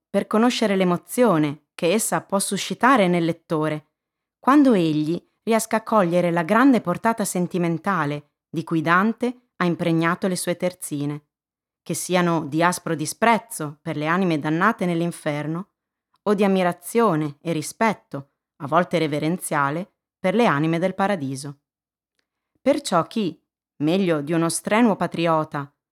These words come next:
può raccontare un altro strenuo patriota? Chi, meglio di Mazzini,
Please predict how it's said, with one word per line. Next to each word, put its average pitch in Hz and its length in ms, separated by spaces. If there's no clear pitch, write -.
può 254 140
raccontare 185 760
un 180 120
altro 185 260
strenuo 165 580
patriota? 156 680
Chi, 202 300
meglio 180 360
di 156 80
Mazzini, 160 760